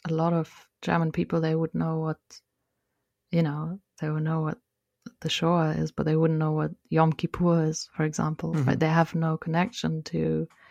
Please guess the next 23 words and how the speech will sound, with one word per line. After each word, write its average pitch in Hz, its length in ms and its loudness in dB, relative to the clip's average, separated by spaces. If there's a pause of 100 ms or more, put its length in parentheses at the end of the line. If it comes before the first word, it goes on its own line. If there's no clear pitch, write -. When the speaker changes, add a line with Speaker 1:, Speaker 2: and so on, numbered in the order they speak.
(500)
Speaker 1:
contemporary 160 920 0
Jewish 156 360 0
life. 160 400 -4 (800)
And 156 440 2 (540)
and 175 160 4
I 170 40 6
think 180 220 6
that's 165 200 4
also 170 300 2
this, 160 280 -2
this, - 360 -6
this 170 160 -4
hollow 180 280 4
kitsch, - 380 -2 (260)
uh, - 60 -10 (680)
b-, - 180 -2
gives 202 240 10
you 190 80 6
qu-, - 180 0
a 175 60 4
very 185 240 8
sort 175 180 2
of, - 320 -2